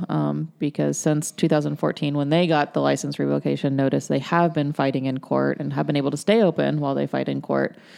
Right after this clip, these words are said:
Um, but they've won at the county level and at the appeals court level from the county. Um, and now the state of Ohio is trying to waste even more of your tax dollars by, after li-,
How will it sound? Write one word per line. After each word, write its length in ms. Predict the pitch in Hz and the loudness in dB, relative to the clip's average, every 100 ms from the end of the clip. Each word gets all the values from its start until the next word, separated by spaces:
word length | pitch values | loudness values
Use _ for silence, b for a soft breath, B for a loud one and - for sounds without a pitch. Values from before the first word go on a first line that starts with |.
| B B B - | B B B 2
Um, 220 | 160 156 | 4 4
but 80 | 147 | 4
they've 200 | 156 143 | 2 2
won 480 | 156 170 165 160 - - | 4 4 4 2 -4 -2
at 180 | 156 147 | -2 0
the 220 | 151 143 - | -2 -2 0
county 360 | 180 180 175 | 2 6 6
level 500 | 165 156 156 151 151 147 | 6 4 4 2 0 0
and 280 | 147 143 143 | 0 0 0
at 160 | 143 147 | -2 0
the 160 | 135 | -2
appeals 440 | 131 - 196 180 - | -2 2 4 4 2
court 360 | - 147 - | 0 0 2
level 340 | 143 139 139 135 | 0 2 0 0
from 220 | 147 135 | -2 -2
the 80 | 135 | -4
county. 540 | - 139 135 131 131 B B B B B - | -2 -2 0 -2 -4 B B B B B 0
Um, 500 | 151 143 139 143 - | 2 2 2 -2 -2
and 300 | 151 147 143 | -2 0 -2
now 400 | 160 147 143 139 | -2 0 2 2
the 80 | 143 | 0
state 220 | - 143 | 0 0
of 80 | 139 | 0
Ohio 480 | 139 139 139 135 139 | 0 0 2 2 0
is 100 | 139 | 0
trying 240 | 139 139 | 0 0
to 60 | 139 | 2
waste 240 | 139 147 | 2 0
even 200 | 139 139 | 0 2
more 200 | 156 196 | 4 4
of 80 | 180 | 4
your 100 | 156 | 2
tax 300 | 156 147 147 | 0 -2 0
dollars 460 | 147 139 139 139 - | 0 2 4 2 0
by, 440 | 143 135 135 135 - | 0 2 0 0 -2
after 380 | 139 135 139 131 | -4 -4 -2 0
li-, 180 | 139 | 2